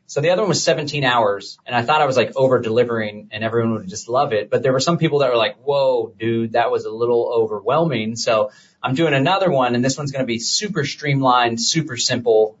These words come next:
And I'm, the part of the marketing is that even, you know, an eight or nine-year-old would be able to understand it just the same as,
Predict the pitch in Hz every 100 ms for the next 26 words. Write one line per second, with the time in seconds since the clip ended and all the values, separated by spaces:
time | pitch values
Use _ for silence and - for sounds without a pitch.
0 | _ 117 113 107 110 117 113 - - -
1 | 123 107 120 123 113 101 95 95 113 104
2 | 101 98 101 95 98 120 117 107 110 110
3 | 107 104 101 95 104 101 104 - 101 -
4 | 147 143 143 - 120 - - 117 113 107
5 | 95